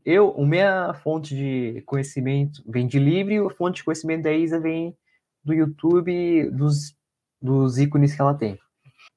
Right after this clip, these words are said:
É, o lado bom disso, né? Tipo, não sei se é pra aprofundar, mas só citando aqui, é que se eu ficasse só no livro, eu ia ficar com muito conhecimento atrasado. Porque tem muita coisa que hoje eu vejo que o livro tá atrasado.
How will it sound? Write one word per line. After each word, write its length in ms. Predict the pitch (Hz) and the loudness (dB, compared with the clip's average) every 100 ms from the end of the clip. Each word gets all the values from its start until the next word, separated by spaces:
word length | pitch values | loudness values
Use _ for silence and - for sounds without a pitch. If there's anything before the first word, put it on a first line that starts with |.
| - | -2
É, 340 | 127 120 113 110 | 2 4 2 2
o 60 | 160 | 6
lado 240 | 185 196 | 6 6
bom 240 | 156 175 | 2 2
disso, 320 | 147 143 196 160 | 2 0 0 -4
né? 160 | 170 - | -8 -12
Tipo, 420 | _ - 110 98 - | _ -8 -6 -6 -8
não 140 | 120 | -6
sei 160 | 117 120 | -2 0
se 80 | 113 | 0
é 40 | |
pra 100 | 110 | -2
aprofundar, 540 | 110 117 - 120 123 135 | -2 -4 -6 -2 0 2
mas 280 | 123 113 - | 0 -2 -8
só 260 | - - 123 | -12 -2 -2
citando 420 | - 135 123 117 | -2 -2 0 0
aqui, 360 | 107 - 175 156 | -4 -2 -2 0
é 120 | 160 | -2
que 680 | 147 - 160 160 156 135 139 _ | -4 -8 -4 0 2 2 0 _
se 220 | - - | -8 2
eu 100 | 202 | 4
ficasse 340 | 233 - - - | 4 2 0 2
só 100 | 175 | 0
no 140 | 165 | 4
livro, 360 | 139 151 180 180 | 4 4 4 4
eu 80 | 165 | 4
ia 100 | 165 | 4
ficar 160 | 160 | 0
com 80 | 151 | 0
muito 180 | 151 147 | -2 0
conhecimento 600 | 165 160 151 147 147 139 | -4 -2 0 0 2 0
atrasado. 580 | 143 156 147 107 104 92 _ _ _ | 4 4 4 2 0 -6 _ _ _
Porque 200 | 117 139 | -4 -2
tem 120 | 147 | 2
muita 220 | 151 180 | 2 0
coisa 240 | - 147 143 | 0 0 2
que 80 | 131 | 2
hoje 120 | 127 | 2
eu 60 | |
vejo 220 | 117 120 - | 2 0 -2
que 100 | 123 | -4
o 40 | |
livro 160 | 117 120 | -2 -2
tá 80 | |
atrasado. 380 | 127 131 127 90 | -2 -2 -4 -8